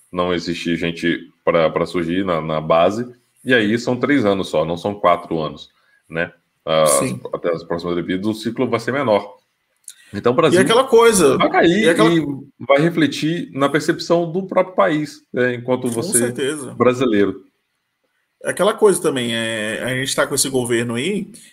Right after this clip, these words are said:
Speaker 2: que eu espero que ano que vem acabe, mas o reflexo de tudo que os caras fizeram, eles têm um ano pra fazer merda ainda.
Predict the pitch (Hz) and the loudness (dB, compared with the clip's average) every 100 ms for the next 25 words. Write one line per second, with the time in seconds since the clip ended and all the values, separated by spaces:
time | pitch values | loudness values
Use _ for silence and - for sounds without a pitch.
0 | _ - 143 110 - - 135 - 135 131 | _ -8 -8 -8 -10 -2 0 2 4 4
1 | 131 131 127 123 120 123 117 113 147 190 | 2 -2 -2 -2 -4 -4 -4 0 0 0
2 | 135 - _ _ - 131 170 226 - 151 | -6 -12 _ _ -2 0 2 0 4 4
3 | - - 135 135 190 214 143 151 131 135 | 4 0 -2 -4 -2 -2 0 2 2 0
4 | 127 135 147 127 180 226 185 190 185 175 | 0 0 0 -2 0 2 2 0 0 0
5 | 170 127 117 117 113 | 0 -2 -4 -8 -12